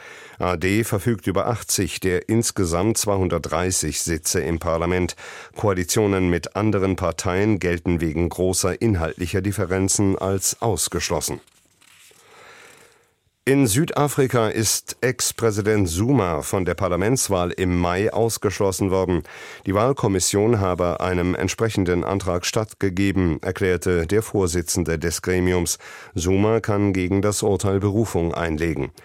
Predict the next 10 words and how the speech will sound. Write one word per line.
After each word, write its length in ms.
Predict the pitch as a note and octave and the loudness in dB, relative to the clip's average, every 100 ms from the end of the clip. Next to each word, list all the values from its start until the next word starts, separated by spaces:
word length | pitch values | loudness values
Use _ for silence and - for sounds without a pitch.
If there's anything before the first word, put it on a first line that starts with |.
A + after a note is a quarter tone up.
| - - - - | -20 -20 -10 -4
Der 100 | G2 | -2
Politiker 720 | A#2 A#2 B2+ B2 A2+ G#2+ B2+ | 2 0 2 0 2 2 2
war 180 | G#2 G#2 | 2 0
zweitausendeinundzwanzig 1300 | - A2 A2+ G#2+ G#2 G2 A2+ A#2 - G2+ A#2 B2 | -2 -2 -2 -2 0 2 2 2 0 0 0 -2
zu 120 | - G2 | 0 0
einer 200 | G2 F#2 | 2 2
mehrmonatigen 960 | G2 A2 A2 G2 G2 F#2+ G2 F2+ F#2+ | 2 2 2 2 2 0 -2 0 0
Haftstrafe 640 | A#2+ - - - F#2+ F2 F2 | 0 -4 -6 -2 -2 -2 -4
verurteilt 540 | G2 F2 G#2 G2 F#2+ | -2 -2 -2 -2 0
worden, 320 | G2+ G2 B2+ | 0 2 0